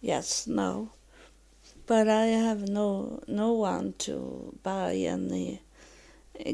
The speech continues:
gifts for, so I, I don't need to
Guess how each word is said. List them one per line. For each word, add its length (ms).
gifts 880
for, 400
so 280
I, 1120
I 40
don't 360
need 280
to 340